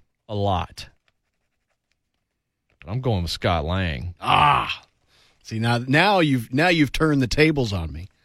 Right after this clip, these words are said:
Speaker 1: I'm, I'm going with, I felt like he was super important to Endgame. I think that those two films are both wildly entertaining. I think Paul Rudd is really good in the role.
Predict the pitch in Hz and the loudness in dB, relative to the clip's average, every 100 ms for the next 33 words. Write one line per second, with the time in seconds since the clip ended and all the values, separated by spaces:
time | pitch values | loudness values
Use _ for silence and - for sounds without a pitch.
0 | _ _ _ _ - 107 113 131 135 123 | _ _ _ _ -16 -12 -4 -2 2 2
1 | 120 113 107 101 90 - 113 110 120 98 | 2 2 0 -2 -4 -10 -10 -6 -4 -2
2 | 110 - 110 92 120 98 101 90 98 85 | -4 -4 -6 -4 -4 -4 -4 -4 -4 -4
3 | 87 120 131 131 139 131 131 _ 104 117 | -2 0 2 0 0 -2 -6 _ -10 -8
4 | 95 95 107 101 - 110 87 110 101 90 | -8 -6 -4 -6 -4 -6 -4 -4 -4 -6
5 | 87 95 107 90 82 98 107 107 107 110 | -8 -4 -4 -4 -4 -2 -2 -2 -2 -2
6 | 101 87 117 117 117 113 107 101 104 87 | -2 -4 -2 -2 -2 -4 -6 -6 -6 -4
7 | - 104 101 101 107 101 85 90 107 104 | -4 -2 -2 0 -2 -2 -4 -4 -2 -2
8 | 92 107 113 107 90 80 95 113 113 107 | -2 0 2 2 -2 -2 0 2 4 2